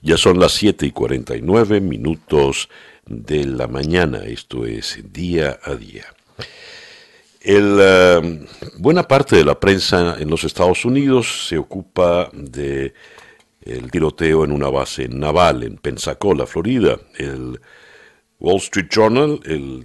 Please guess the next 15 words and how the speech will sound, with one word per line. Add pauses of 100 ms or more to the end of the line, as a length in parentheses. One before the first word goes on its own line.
(160)
tiroteo
en
la
base
naval,
se
ha
comprobado
fue
un
acto
terrorista.
Los
sauditas (680)
investigan